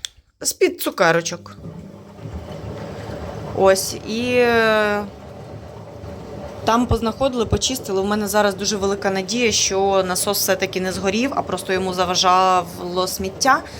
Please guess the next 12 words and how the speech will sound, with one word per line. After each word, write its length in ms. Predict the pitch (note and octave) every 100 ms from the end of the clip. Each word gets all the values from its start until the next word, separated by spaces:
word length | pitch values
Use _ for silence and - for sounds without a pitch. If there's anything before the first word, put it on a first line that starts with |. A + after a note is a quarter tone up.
| - - - -
працювати. 680 | F#3+ - - E3+ E3+ F3+
Зараз 360 | E3 G3 G3+ G3
ось 220 | F#3 - - - - - - - - - - - -
поколихає. 1080 | A#3 A#3 A#3+ A3+ A3+ - C#4 D#4 D#4 D4 D4 D4 C#4 C#4+ - -
Так. 800 | - G3 G3+ G#3 G3+ - - - - - - - - - _ _ _ _ _ - - - - -
Цю 160 | A#3+
машинку, 540 | A#3 G#3 A#3+ B3 B3+ G3
до 140 | G3
речі, 480 | G3 F#3+ - G3 F#3+
ми 140 | G3
купували, 800 | G3+ G3+ F#3 F3+ G3+ A3+ B3+ B3+ C4
е, 100 | C#4+